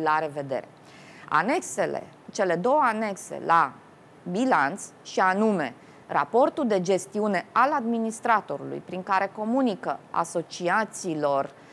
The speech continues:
ă, rezultatul exercițiului, și procesul verbal al adunării generale a asociațiilor, prin care acceptă rezultatul, aceste hârtii, aceste instrumente au, ă, rolul lor bine definit. Nu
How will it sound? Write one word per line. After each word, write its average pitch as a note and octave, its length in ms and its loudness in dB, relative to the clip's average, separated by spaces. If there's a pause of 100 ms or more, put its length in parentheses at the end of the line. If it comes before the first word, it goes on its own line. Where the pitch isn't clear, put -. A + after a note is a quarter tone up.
(120)
ă, F3 100 4
rezultatul E3 680 0
exercițiului, D#3+ 880 -6
și D#3 140 -14
procesul B3+ 580 -6
verbal G#3+ 540 0
al F3+ 200 -2
adunării F#3 480 -2
generale F#3+ 500 -2
a F3+ 60 2
asociațiilor, E3 800 -4
prin D#3 180 -12
care D3+ 400 -2
acceptă - 540 -8
rezultatul, C#3 880 -4 (300)
aceste F4+ 480 -2 (500)
hârtii, G#3+ 640 -4 (100)
aceste B3+ 500 -2
instrumente A3+ 880 -2 (280)
au, A#3+ 440 2 (100)
ă, A3+ 400 2
rolul A3 520 2 (100)
lor G3 340 2 (180)
bine G3 320 -4
definit. E3+ 460 -4 (180)
Nu B3 400 4